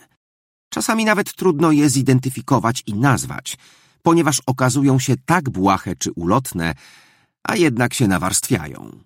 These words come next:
Jeśli zechcesz kiedyś zaszokować siebie i przekonać się osobiście,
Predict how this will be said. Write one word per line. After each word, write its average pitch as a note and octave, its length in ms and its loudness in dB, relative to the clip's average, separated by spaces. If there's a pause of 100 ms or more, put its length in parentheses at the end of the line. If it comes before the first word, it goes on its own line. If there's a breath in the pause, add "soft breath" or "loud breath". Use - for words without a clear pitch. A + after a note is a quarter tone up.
(920 loud breath)
Jeśli C#3+ 340 4
zechcesz G#3 420 0
kiedyś D#3 360 4
zaszokować B2+ 680 2
siebie G2 420 0
i G#2+ 100 -6
przekonać C3 480 2
się - 180 -2
osobiście, G#2+ 800 -4